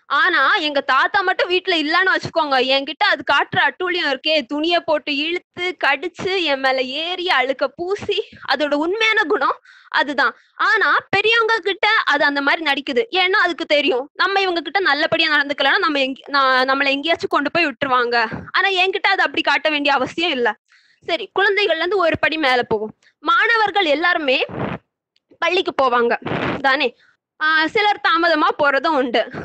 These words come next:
தாமதமா போகும்போது அந்த இடத்துல போய் தான் பேசி ஏன் தாமதம் அப்படின்னு புரிய வைக்க நினைச்சா எல்லா ஆசிரியர்களும் அதை ஏத்துக்கொள்ளணும் அப்படிங்கிறது கிடையாது. சில ஆசிரியர்கள் "என்ன எதிர்த்து பேசுறியா?" அப்படின்னு கேக்குறவங்களும் இருக்காங்க. சரி, ஒரு பாட்டு பாடி நம்ம புரிய வைக்கலாம் அப்படின்னு நினைச்சா,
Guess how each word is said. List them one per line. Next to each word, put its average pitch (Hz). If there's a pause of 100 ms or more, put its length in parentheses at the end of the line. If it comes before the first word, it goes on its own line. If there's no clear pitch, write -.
(120)
தாமதமா 392
போகும்போது 302 (320)
அந்த 339
இடத்துல 403 (100)
போய் 403
தான் 330
பேசி 392
ஏன் 349
தாமதம் 349
அப்படின்னு 320
புரிய 330
வைக்க 311
நினைச்சா 254
எல்லா 277
ஆசிரியர்களும் 370
அதை 330
ஏத்துக்கொள்ளணும் 285
அப்படிங்கிறது 277
கிடையாது. 240 (360)
சில 381
ஆசிரியர்கள் 370
"என்ன 320
எதிர்த்து 294
பேசுறியா?" 269 (100)
அப்படின்னு 330
கேக்குறவங்களும் 302
இருக்காங்க. 247 (400)
சரி, 415
ஒரு 392
பாட்டு 339
பாடி 381
நம்ம 359
புரிய 349
வைக்கலாம் 359
அப்படின்னு 330
நினைச்சா, 277